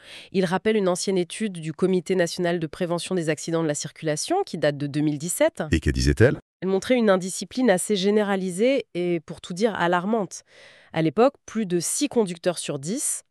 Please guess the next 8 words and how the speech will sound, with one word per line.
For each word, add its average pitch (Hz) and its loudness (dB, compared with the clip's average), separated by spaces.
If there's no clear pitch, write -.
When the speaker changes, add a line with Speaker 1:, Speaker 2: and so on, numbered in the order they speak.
Speaker 1:
hommes 175 2
et 196 2
femmes 160 0
confondus, 175 -2
avouaient 175 0
ignorer 214 4
un 196 2
stop. - -2